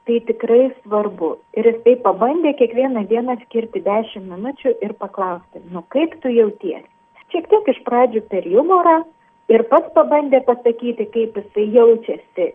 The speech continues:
Ir iš tikrųjų tai yra man labai didžiulė dovana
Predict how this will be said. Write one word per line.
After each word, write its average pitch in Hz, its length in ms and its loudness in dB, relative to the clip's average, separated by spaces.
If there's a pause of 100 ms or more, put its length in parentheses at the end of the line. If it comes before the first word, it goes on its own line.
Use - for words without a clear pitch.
Ir 220 220 -4
iš 220 100 -6
tikrųjų 269 460 0 (260)
tai 254 200 2
yra 240 240 4 (320)
man 226 420 -2
labai 233 320 2
didžiulė 240 480 0
dovana 196 720 -4